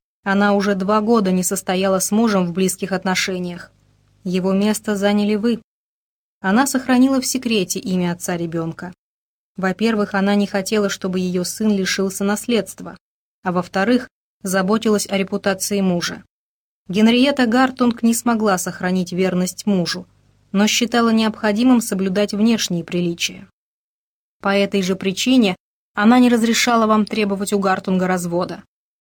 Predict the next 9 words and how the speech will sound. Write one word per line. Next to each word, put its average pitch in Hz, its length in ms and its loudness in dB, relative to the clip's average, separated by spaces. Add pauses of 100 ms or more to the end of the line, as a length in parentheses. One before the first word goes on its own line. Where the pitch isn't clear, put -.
(480)
«Я 190 280 0
и 180 60 2
не 180 120 2
собирался 180 600 -2
этого 220 260 -2
делать», 185 420 -2 (380)
фыркнул 180 500 -2
Руксель. 175 460 -6 (840)
«Простите?» 214 640 -4